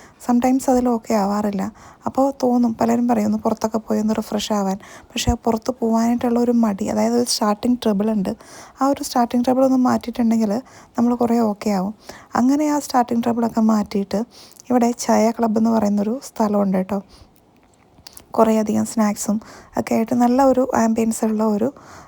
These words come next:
ആ, ഒരു റെസ്റ്റോറന്റ് എന്ന് പറയാൻ പറ്റില്ല, ഒരു ചായ പീടിക അങ്ങനെ പറയാം. അപ്പോൾ അവിടെ ഒരുപാട് ആൾക്കാർ ഈ ഒരു സമയമൊക്കെ ആകുമ്പോൾ ഒരു നല്ലൊരു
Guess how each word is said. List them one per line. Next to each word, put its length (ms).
ആ, 60
ഒരു 360
റെസ്റ്റോറന്റ് 420
എന്ന് 120
പറയാൻ 240
പറ്റില്ല, 300
ഒരു 200
ചായ 380
പീടിക 280
അങ്ങനെ 220
പറയാം. 320
അപ്പോൾ 160
അവിടെ 340
ഒരുപാട് 320
ആൾക്കാർ 360
ഈ 160
ഒരു 100
സമയമൊക്കെ 480
ആകുമ്പോൾ 220
ഒരു 80
നല്ലൊരു 480